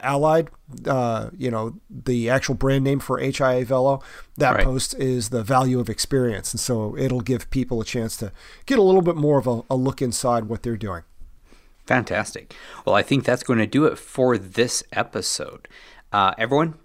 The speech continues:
Speaker 2: thanks so much for listening to The Paceline. If you have not, remember, subscribe, rate, review us in all the places that you would find iTunes, Stitcher, Google Play, uh, Podbean.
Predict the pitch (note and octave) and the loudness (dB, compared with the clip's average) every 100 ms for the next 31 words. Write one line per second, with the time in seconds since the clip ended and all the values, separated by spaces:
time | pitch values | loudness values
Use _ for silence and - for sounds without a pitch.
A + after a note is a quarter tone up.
0 | - C#3+ C#3 C#3 C3+ - A#2+ C#3+ - C3+ | 2 2 4 2 2 2 0 0 -2 -2
1 | A#2 C#3+ B2 - C#3+ C#3 D3+ D#3+ - _ | -2 -4 -8 -2 -2 2 0 0 -4 _
2 | C3+ C3+ C3+ - - A#2 C3 B2+ - B2+ | 0 0 0 -10 -6 2 2 2 -2 -2
3 | C3 A#2 G#2+ G2+ A2+ D#3 - - - A#2 | -2 -4 -6 -2 0 0 -2 -8 -4 -2
4 | B2+ B2+ - - - - - _ - - | -2 -6 -10 -12 -20 -20 -20 _ -8 -8
5 | - G#2+ F#2+ D#3 - _ - A2+ C3+ G#2+ | -4 0 2 0 -6 _ 2 2 2 -2
6 | G2 F#2+ A#2 C3+ B2 - D3+ C3+ C#3+ C3 | -6 -2 0 0 0 2 2 2 -2 -4
7 | B2+ B2 A#2 A2+ A2 A2+ A#2 A2+ G2 G#2+ | -6 -4 -2 -2 -2 0 0 0 -2 -2
8 | - A2+ A2 - - G#2 - A2+ G#2+ G#2+ | -4 -4 -4 -6 -4 -4 -2 0 0 0
9 | G2+ G2 G#2 - G2 G#2 G#2 - - - | -4 -4 -8 -4 -2 0 -2 -6 -20 -20
10 | - _ - G2 F#2+ - - F2+ G2+ A#2+ | -20 _ -4 -2 -2 -4 -4 2 2 2
11 | G#2+ A#2 B2+ B2+ B2+ | -2 -2 0 -4 -6